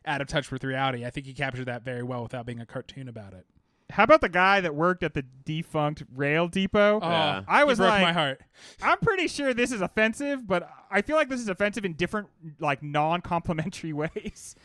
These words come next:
Speaker 2: Like, I'm, I think I'm just supposed to feel offended on some level, but, like,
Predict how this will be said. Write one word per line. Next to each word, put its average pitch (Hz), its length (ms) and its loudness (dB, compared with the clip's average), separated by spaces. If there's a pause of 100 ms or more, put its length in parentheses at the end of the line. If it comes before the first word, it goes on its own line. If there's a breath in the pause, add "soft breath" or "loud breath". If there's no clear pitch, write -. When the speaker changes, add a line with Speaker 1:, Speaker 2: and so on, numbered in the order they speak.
(280 soft breath)
Speaker 2:
Like, - 300 -2
I'm, 254 180 2 (440 loud breath)
I 208 100 2
think 285 260 -4
I'm 285 140 -2
just 220 180 0
supposed 202 460 0
to 185 80 -8
feel 180 380 -4
offended 160 420 -4
on 135 80 -6
some 135 180 -4
level, 127 280 -2
but, 165 160 0
like, 180 160 2